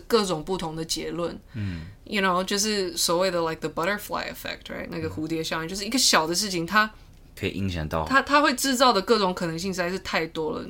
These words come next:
Speaker 1: 我觉得是，对，是，对我来说，世界的规律、宇宙的规律、地球的规律好了，就是地球，甚至说地球文明的规律，我觉得混乱就是一种规律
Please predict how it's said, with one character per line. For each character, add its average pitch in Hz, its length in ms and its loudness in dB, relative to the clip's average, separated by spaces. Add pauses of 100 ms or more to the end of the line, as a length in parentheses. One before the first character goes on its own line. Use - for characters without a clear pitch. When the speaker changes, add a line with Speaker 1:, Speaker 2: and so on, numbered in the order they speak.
Speaker 1:
我 208 100 2
觉 247 120 4
得 311 120 4
是， 254 240 6
对， 226 260 6
是， - 200 4
对 285 120 6
我 226 80 10
来 175 140 8
说， 196 100 0
世 202 220 4
界 185 120 6
的 170 80 4
规 160 280 0
律、 165 300 -4
宇 170 120 -4
宙 196 160 0
的 180 80 0
规 170 200 2
律、 170 340 -2 (500)
地 294 200 8
球 180 200 6
的 185 80 4
规 180 220 2
律 175 180 0
好 170 140 -2
了， 180 80 -4
就 180 120 -4
是 196 80 -2
地 220 160 4
球， 175 240 2
甚 240 160 2
至 226 60 4
说 226 100 4
地 226 160 4
球 190 140 4
文 165 160 2
明 175 100 0
的 165 80 -2
规 165 180 2
律， 170 60 -2
我 160 140 -2
觉 170 80 -2
得 175 180 -4 (680)
混 208 280 0
乱 185 180 6
就 175 80 0
是 175 120 2
一 165 40 0
种 156 220 -4
规 175 200 -6
律 - 260 -10